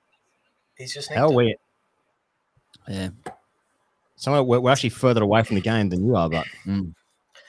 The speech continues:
Speaker 1: I think, um, look, we might cop some abuse in the chat here, but this bloke
Speaker 2: Mm.
Speaker 1: is batting so timidly.
Speaker 3: Yeah.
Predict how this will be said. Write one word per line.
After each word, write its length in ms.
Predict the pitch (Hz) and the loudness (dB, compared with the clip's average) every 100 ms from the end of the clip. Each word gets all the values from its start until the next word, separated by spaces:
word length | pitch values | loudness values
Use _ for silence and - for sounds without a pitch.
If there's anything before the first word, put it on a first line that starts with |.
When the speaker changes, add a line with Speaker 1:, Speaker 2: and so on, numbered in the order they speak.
| _ _ _ - | _ _ _ -6
Speaker 1:
I 60 | 135 | -4
think, 400 | - 156 170 156 | -2 -4 -2 2
um, 580 | 135 127 120 113 110 - 117 | 6 8 6 2 -16 -16 -12
look, 180 | 110 - | -12 -12
we 80 | 117 | -2
might 200 | 120 117 | -2 0
cop 200 | 131 - | -4 -4
some 160 | 120 | -8
abuse 380 | 104 98 107 - | -12 -14 -12 -10
in 60 | 104 | -10
the 60 | |
chat 280 | - 120 - | -4 -2 -2
here, 360 | - - 175 160 | -4 -10 -10 -12
but 80 | 123 | -14
this 160 | 123 - | -10 -6
bloke 320 | 120 113 107 95 | 0 0 0 -6
Speaker 2:
Mm. 60 | |
Speaker 1:
is 120 | 87 110 | -10 -10
batting 800 | - 104 107 - 95 127 202 _ _ _ _ _ _ _ - | -6 -6 -4 -8 -8 -12 -16 _ _ _ _ _ _ _ -8
so 380 | - - 120 120 _ _ _ _ _ _ _ _ _ | 2 6 6 6 _ _ _ _ _ _ _ _ _
timidly. 580 | - 113 110 95 - 180 _ _ _ _ _ | -6 -4 -4 -4 -8 -10 _ _ _ _ _
Speaker 3:
Yeah. 200 | 95 | -10